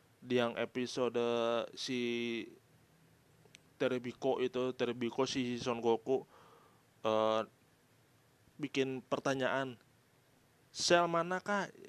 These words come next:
sel ma-, mana sel yang asli?" Ada empat kan? Empat, empat, empat, empat, empat. Nah, ketebak. Satu. Padahal dia punya jurus bayangan empat. Nah, jadi mungkin aja kalau misalkan selnya mati,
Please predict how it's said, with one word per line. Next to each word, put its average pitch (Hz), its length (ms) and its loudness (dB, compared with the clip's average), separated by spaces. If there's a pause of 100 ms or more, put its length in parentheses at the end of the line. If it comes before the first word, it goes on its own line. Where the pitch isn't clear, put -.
sel 143 180 -2
ma-, 131 220 -4
mana 156 320 -6
sel 147 240 -4
yang 127 160 0
asli?" 123 400 -6 (100)
Ada 120 220 0
empat - 320 -2
kan? 127 240 -6 (480)
Empat, 113 160 -4
empat, 107 120 -8 (120)
empat, 107 100 -8
empat, 113 200 -10 (260)
empat. 131 280 -2 (120)
Nah, 120 160 -6
ketebak. 123 480 -2 (480)
Satu. 185 480 2 (560)
Padahal 135 320 4
dia 180 80 2
punya 160 240 -2
jurus 139 400 4
bayangan 143 400 0
empat. 147 320 -6 (560)
Nah, 117 160 -2
jadi 131 400 -6 (800)
mungkin 143 280 2
aja 190 200 4
kalau 160 160 0
misalkan 156 400 -2
selnya 156 320 2
mati, 147 520 -2